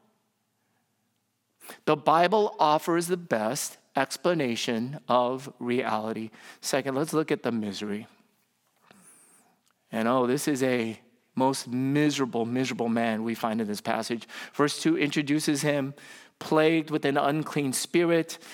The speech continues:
It does not say that he was possessed. The Greek verb is to demonize, to be harassed, attacked,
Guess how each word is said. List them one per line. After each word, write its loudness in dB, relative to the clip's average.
It 2
does 2
not 4
say 2
that 2
he 0
was 0
possessed. 0
The 2
Greek 2
verb 4
is 2
to -2
demonize, 2
to -2
be -2
harassed, 2
attacked, 0